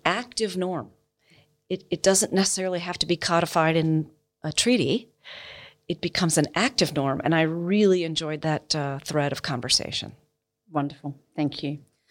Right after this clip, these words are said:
Speaker 2: Uh, General Shaw, to you, you have characterised the evolution of the space environment, and in particular the way the U S has, has thought about and operated within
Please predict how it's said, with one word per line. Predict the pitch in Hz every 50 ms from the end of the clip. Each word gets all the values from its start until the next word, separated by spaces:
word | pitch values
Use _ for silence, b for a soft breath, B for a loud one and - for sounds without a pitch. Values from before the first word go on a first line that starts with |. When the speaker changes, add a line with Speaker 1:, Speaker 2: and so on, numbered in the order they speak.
| b b b b b b b b
Speaker 2:
Uh, | - 190
General | 196 - - 269 262 269 277 269
Shaw, | 269 - 285 269 269
to | 262 - - 277
you, | 254 247 262 262
you | 214 175 165 196 214 220 240 254 247
have | 214 240 226 233 -
characterised | - 190 190 185 185 - - 190 170 160 160 160 156 156 156 - - - - -
the | 165 160
evolution | 156 156 151 147 147 147 147 - - 160 160
of | 156 156
the | - 151
space | - - - 151 147 -
environment, | - 151 147 156 151 147 147 147 147 147 147 -
and | 156 160
in | 156 156
particular | 156 - - - - _ - 170 160 156 147 143 156 139 -
the | - 156
way | 156 151 151 151
the | 147 151
U | 147 156 151 143 151
S | 143 139 - -
has, | - 143 143 - - -
has | - 151 -
thought | - - 160 151 151
about | 151 151 151 147 151
and | 143 147
operated | 147 143 139 - 165 151 147 147 151 143 151
within | 147 147 143 147 151 151 151 147 151 151